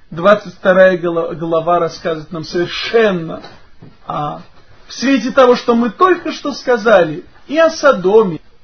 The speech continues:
и о Исааке, рассказывает нам о совершенно, казалось бы, немыслимом событии.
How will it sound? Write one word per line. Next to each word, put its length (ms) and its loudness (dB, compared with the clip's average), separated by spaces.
и 200 0
о 360 4
Исааке, 720 -4
рассказывает 520 -8
нам 180 -8
о 40 -10
совершенно, 520 -10
казалось 440 -4
бы, 140 -12
немыслимом 800 -8
событии. 540 -20